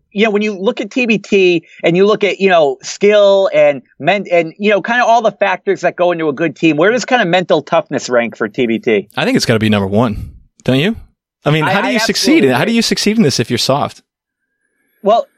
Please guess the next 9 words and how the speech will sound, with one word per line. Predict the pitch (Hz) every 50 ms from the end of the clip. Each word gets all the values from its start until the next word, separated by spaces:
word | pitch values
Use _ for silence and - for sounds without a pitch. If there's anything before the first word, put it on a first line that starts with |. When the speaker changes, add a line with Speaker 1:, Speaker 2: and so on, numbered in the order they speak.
| _
Speaker 1:
we're | - - 233 247
gonna | 196 220 247 247
get | 190 180 247 269 -
to | - 269 233
that | 185 208 220 208 185 - _ _ _ _ _ _ -
based | - 202 226 240 - - -
on | 220 208 202 196 180 -
the | 160 170 170
performance | - 185 180 - - 190 208 214 208 208 202 -